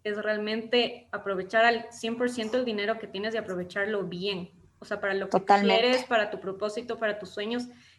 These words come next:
Speaker 1: que realmente es eso, no es para nada vivir en, en restricción y realmente si se, que se lo ve al dinero como esa herramienta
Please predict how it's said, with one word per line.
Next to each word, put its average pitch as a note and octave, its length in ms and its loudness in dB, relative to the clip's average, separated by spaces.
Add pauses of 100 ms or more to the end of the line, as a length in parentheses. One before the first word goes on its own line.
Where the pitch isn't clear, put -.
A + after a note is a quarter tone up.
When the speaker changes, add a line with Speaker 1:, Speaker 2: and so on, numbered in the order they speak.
Speaker 1:
que A#3+ 60 -2
realmente C4+ 320 2
es D4 80 4
eso, E4 180 2
no B3 100 4
es C4+ 140 -2 (120)
para A3 180 2
nada A#3 260 2
vivir G#3 380 0
en, G3+ 340 -4 (380)
en A3+ 120 -2
restricción B3 680 0
y A3+ 340 -4
realmente A#3+ 380 0
si B3+ 120 -4
se, A3 160 -8
que G#3 160 -2
se G#3 140 -6
lo G#3 100 0
ve A#3 140 2
al B3+ 160 4
dinero A#3 320 0
como G#3 160 -6
esa B3 400 0
herramienta G#3 1300 -2